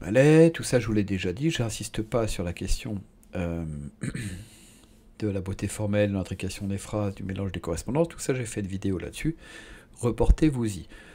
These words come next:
Peut-être c'est, ça vous aide un peu quand même si je reprécise, vous voyez qu'ici j'avais montré qu'il y avait les choses et les objets,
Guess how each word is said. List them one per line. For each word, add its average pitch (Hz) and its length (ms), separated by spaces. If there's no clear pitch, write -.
Peut-être 160 400
c'est, 131 540
ça 117 160
vous 123 200
aide 117 140
un 113 80
peu 139 180
quand 127 140
même 117 120
si - 140
je 120 80
reprécise, 107 560
vous 139 80
voyez 117 180
qu'ici - 320
j'avais 104 260
montré 101 380
qu'il 92 220
y 92 60
avait 92 260
les 101 100
choses 113 300
et 101 60
les 95 200
objets, 131 400